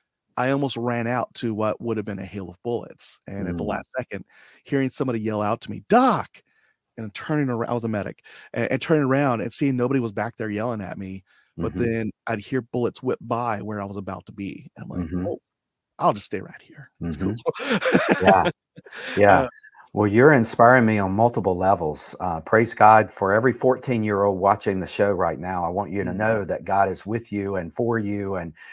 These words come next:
Speaker 2: uh, never let anyone look down on you because you are young. Um, but also you inspire me just as, um, a veteran that has served our country. So thank you so much for your service.
Speaker 1: Thank you.
Speaker 2: Uh,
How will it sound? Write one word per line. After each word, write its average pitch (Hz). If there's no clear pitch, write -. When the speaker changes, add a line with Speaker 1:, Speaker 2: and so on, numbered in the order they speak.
Speaker 2:
uh, 95
never 110
let 104
anyone 110
look 92
down 110
on 101
you 92
because 98
you 113
are 87
young. 104
Um, 101
but 104
also 123
you 104
inspire 104
me 95
just 104
as, 92
um, 87
a 92
veteran 98
that 95
has 92
served 95
our 80
country. 87
So -
thank 104
you 92
so 92
much 92
for 90
your 80
service. 85
Speaker 1:
Thank 90
you. 85
Speaker 2:
Uh, 80